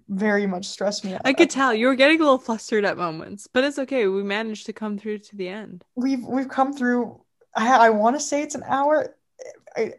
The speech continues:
Speaker 1: knowing us, it's probably, like, three hours long.
Speaker 2: No, I think
Speaker 1: Uh,
Speaker 2: it's an hour. I mean, it's only eight fifty-three. I say that's only eight fifty-three. We started at, like, I don't even know what time, but
Speaker 1: But it's fine. I think it's good. And I think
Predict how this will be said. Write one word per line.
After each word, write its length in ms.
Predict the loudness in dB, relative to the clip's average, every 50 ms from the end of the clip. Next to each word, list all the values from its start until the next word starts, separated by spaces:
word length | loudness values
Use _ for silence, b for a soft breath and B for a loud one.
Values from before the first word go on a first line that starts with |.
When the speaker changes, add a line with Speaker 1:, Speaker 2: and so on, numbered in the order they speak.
| 0
Speaker 1:
knowing 360 | 2 6 6 8 8 8 8 6
us, 160 | 6 4 4
it's 120 | -2 -6
probably, 420 | 0 4 4 4 4 4 0 0 0
like, 180 | -2 -2 -6
three 200 | -6 -4 0 2
hours 260 | 2 2 0 -2 -4
long. 380 | -4 -4 -2 -2 -2 -4 -6 -10 B B B B
Speaker 2:
No, 140 | -6 -6 -4
I 120 | -2 -2 -2
think 260 | -2 -4 -4 -2 -2
Speaker 1:
Uh, 40 | -4
Speaker 2:
it's 180 | -4 -4 -6 -4
an 100 | 0 0
hour. 320 | 2 2 2 0 -2 -2
I 100 | -2 -4
mean, 160 | -4 -4 -4 -4
it's 160 | -6 -4 -4
only 260 | -6 -4 -4 -6 -6
eight 180 | -6 -6 -6 -6
fifty-three. 720 | -8 -10 -10 -10 -10 -10 -10 -8 -8 -8 -8 -10 -12 -16 -18 _ _ _ _ _ _ _ _ -6
I 80 | -6 -6
say 240 | -4 -2 -2 0 0
that's 240 | 0 0 -2 -4 -6
only 260 | -6 -6 -6 -6 -8
eight 180 | -8 -10 -10 -12
fifty-three. 440 | -16 -16 _ -14 -14 -10 -10 -10 -8
We 120 | -8 -10
started 440 | -12 -10 -8 -6 -4 -4 -4 -6 -6
at, 140 | -6 -8 -8
like, 160 | -8 -8 -8
I 60 | -8
don't 140 | -8 -8 -8
even 180 | -10 -10 -12 -12
know 140 | -12 -12 -12
what 140 | -14 -14 -12
time, 300 | -12 -12 -12 -12 -12 -6 -4
but 200 | -4 -4 -4 _ _ _ _ _ _ _ _ _ _ _ _ -8
Speaker 1:
But 180 | -2 2 4 4
it's 140 | 2 2 0
fine. 280 | -2 -2 -2 0 2
I 100 | 2 2
think 160 | 0 0 0 -2
it's 140 | -2 -2
good. 220 | 2 2 2 2 2
And 120 | 2 0 0
I 80 | 0
think 420 | 0 -2 -2 -4 -2 -4 -6 -10